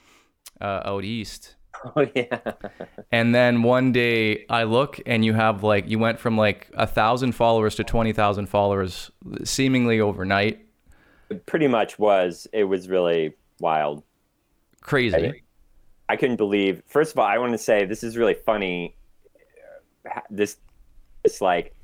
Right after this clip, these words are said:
Speaker 2: I'm used to seeing your videos all the time. I feel
Speaker 1: <laughs>
Speaker 2: like you're often talking to me, but I'm not talking back to you. So it's kind of this funny thing I haven't experienced yet with
Speaker 1: It's a
Speaker 2: people
Speaker 1: little
Speaker 2: on
Speaker 1: bit surreal in a
Speaker 2: TikTok.
Speaker 1: way.
Speaker 2: Yeah.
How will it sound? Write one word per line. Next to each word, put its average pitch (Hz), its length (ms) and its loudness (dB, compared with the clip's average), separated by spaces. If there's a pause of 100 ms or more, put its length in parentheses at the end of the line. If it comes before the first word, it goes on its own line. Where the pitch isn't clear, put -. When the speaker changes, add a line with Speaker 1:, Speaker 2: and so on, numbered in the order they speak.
(340)
Speaker 2:
I'm 107 60 -4
used 127 160 -2
to 127 80 -4
seeing 113 260 -2
your 92 80 -4
videos 98 420 2
all 82 140 0
the 76 80 -8
time. 78 480 -10 (560)
I 156 140 2
feel 123 220 2
Speaker 1:
<laughs> - 20 4
Speaker 2:
like 98 200 0 (120)
you're 120 440 2
often 117 380 0
talking 110 360 -2
to 98 60 -4
me, 98 300 -2
but 92 140 -2
I'm 98 120 -2
not 101 200 -4
talking 104 320 -2
back 95 240 0
to 92 100 -14
you. 92 380 0 (320)
So - 160 -14
it's - 80 -20
kind 107 180 -4
of 92 80 -4
this 90 160 -6
funny 95 360 -2
thing 87 520 -2
I 90 80 -2
haven't 87 240 -2
experienced 82 760 -6
yet 80 320 -2 (120)
with - 220 -8
Speaker 1:
It's - 160 -2
a 165 40 2
Speaker 2:
people 151 100 2
Speaker 1:
little 180 160 2
Speaker 2:
on - 60 0
Speaker 1:
bit 165 100 0
surreal 127 580 2
in 107 60 0
a 104 40 2
Speaker 2:
TikTok. 95 120 0
Speaker 1:
way. 90 260 2 (560)
Speaker 2:
Yeah. 85 260 -4